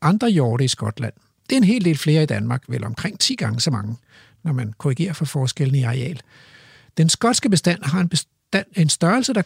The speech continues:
gør, at den ligefrem betragtes som en trussel mod den derværende biodiversitet." Øhm, han skriver også: "Der er mig bekendt en del jagt på krondyr i Skotland, hvor manglen på store rovdyr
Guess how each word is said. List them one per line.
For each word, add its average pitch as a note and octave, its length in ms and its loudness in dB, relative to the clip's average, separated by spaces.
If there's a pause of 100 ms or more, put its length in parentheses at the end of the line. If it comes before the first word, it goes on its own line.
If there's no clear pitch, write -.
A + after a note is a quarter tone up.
gør, D3+ 260 0
at - 160 -4
den D#3+ 100 2
ligefrem E3+ 440 2
betragtes - 560 -2
som D3+ 180 0
en B2+ 100 2
trussel A3+ 500 0 (140)
mod C#3 180 0
den A#2+ 260 -4
derværende D3 440 0
biodiversitet." A2 680 -8 (1500)
Øhm, - 800 -4 (600)
han - 440 -2
skriver A3+ 360 2
også: C#3 380 2
"Der F3+ 160 0
er F#3 80 2
mig F3 220 2
bekendt F#3+ 360 -2
en E3+ 120 2
del E3+ 220 -2
jagt D3+ 300 0
på F#3 60 -8
krondyr F3 420 0
i C#3 40 0
Skotland, F#3 520 0
hvor E3+ 140 2
manglen F#3+ 420 2
på F#3+ 100 0
store F#3 320 2
rovdyr D#3+ 480 2